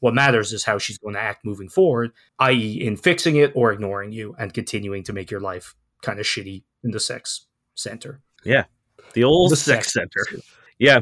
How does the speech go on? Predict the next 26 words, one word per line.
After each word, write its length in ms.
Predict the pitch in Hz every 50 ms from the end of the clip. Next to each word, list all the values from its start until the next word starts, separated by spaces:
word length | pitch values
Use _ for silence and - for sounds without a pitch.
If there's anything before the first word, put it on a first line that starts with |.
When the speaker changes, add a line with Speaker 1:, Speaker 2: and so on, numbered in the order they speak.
| - -
Speaker 2:
So 240 | - 147 143 151 147
it's, 280 | 117 156 156 151 -
it's 180 | 131 - 147 135
gonna 140 | 190 196 202
be 100 | 202 190
a 40 |
tough 180 | - 180 147 131
conversation, 640 | - 165 151 139 143 120 143 135 135 - 175 165
but 120 | 151 139 123
I 80 | 123 123
think 300 | 123 - 143 147 131 -
you 80 | 139
need 180 | 135 131 127 120
to 80 | 131 117
go 260 | 107 123 120 123 123
in 140 | 120 120 113
with 200 | 113 110 - -
a 80 | 104
bit 140 | 107 127 123
of 80 | 117 120
empathy, 500 | 135 139 - 151 135 - 143 139 143 135 - _ -
a 80 | 117
bit 220 | 98 120 120 110 - -
of 380 | 107 107 104 98 90 - - -
understanding 680 | 120 110 110 - - - 117 113 110 113 113 117 101
that 300 | 110 107 104 104 95